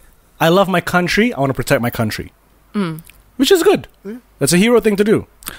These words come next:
Speaker 2: But
Speaker 1: So if you
Speaker 2: oh.
Speaker 1: invade his country, he fucking murders you
Speaker 2: <laughs>
Speaker 1: and everyone you know. Not so good. <laughs> But, you know, that's, and, you know, Black Adam, like,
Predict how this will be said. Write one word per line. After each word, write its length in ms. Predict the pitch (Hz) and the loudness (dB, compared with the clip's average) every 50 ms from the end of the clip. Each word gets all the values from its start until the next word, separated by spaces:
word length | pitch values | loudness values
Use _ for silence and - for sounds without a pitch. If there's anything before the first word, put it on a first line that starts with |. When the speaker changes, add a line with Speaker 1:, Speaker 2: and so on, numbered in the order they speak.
| - | -6
Speaker 2:
But 120 | 190 170 - | -4 -2 2
Speaker 1:
So 140 | 190 170 170 | 2 4 4
if 60 | 175 | 4
you 60 | 190 | 4
Speaker 2:
oh. 40 | 185 | 4
Speaker 1:
invade 320 | 180 170 160 214 247 262 226 | 2 2 2 2 2 2 0
his 100 | 202 - | -2 0
country, 500 | - 190 175 165 - 180 196 208 208 - _ _ _ - _ | 0 0 0 0 0 -2 -2 -2 -4 -8 _ _ _ -20 _
he 140 | - - 180 | -6 -4 -4
fucking 480 | - - - - 214 - - 202 185 180 | -4 -2 -2 -2 -2 -2 -2 0 2 4
murders 360 | 175 185 185 170 165 143 104 | 4 4 4 4 2 0 0
you 120 | 107 87 - - _ 175 | -4 -8 -12 -10 _ -6
Speaker 2:
<laughs> 140 | 151 - - | -2 0 2
Speaker 1:
and 360 | - 196 - - 233 214 202 | 2 2 2 2 2 2 0
everyone 460 | 190 156 147 180 175 165 160 170 160 | 0 2 2 2 4 4 4 2 2
you 80 | 147 160 | 2 2
know. 280 | 143 117 120 - - - - - - - - - - 240 - - - - | 2 0 0 -2 -6 -12 -16 -10 -8 -8 -8 -8 -8 -10 -10 -10 -2 2
Not 240 | 294 330 392 415 403 | 4 6 6 6 4
so 160 | - 392 392 | 4 4 4
good. 260 | 359 403 349 - - - _ _ - | 4 4 2 2 -2 -6 _ _ -2
<laughs> 1120 | 269 240 - - - 302 - 269 277 285 269 247 233 - 508 640 262 - - 466 381 285 - - - - - - - - - - - - - - - - - - - | 0 0 2 4 4 4 4 4 4 4 2 2 4 4 4 4 2 2 0 0 0 0 -2 -4 -10 -12 -12 -10 -10 -12 -12 -14 -16 -20 -20 -20 -20 -20 -20 -18 -6
But, 180 | 226 240 254 277 | -4 -2 0 0
you 100 | 311 269 | 2 2
know, 240 | 196 165 180 233 | 4 4 4 4
that's, 240 | 220 190 170 165 - | 4 2 2 2 0
and, 280 | 170 175 185 190 190 196 | -2 -2 -2 -2 -2 0
you 80 | 202 | 0
know, 120 | 180 147 143 | 0 0 2
Black 260 | 139 165 180 180 - | 2 2 0 2 0
Adam, 240 | 190 180 175 180 175 | 0 0 0 0 0
like, 220 | 151 139 127 - | 0 0 -2 -4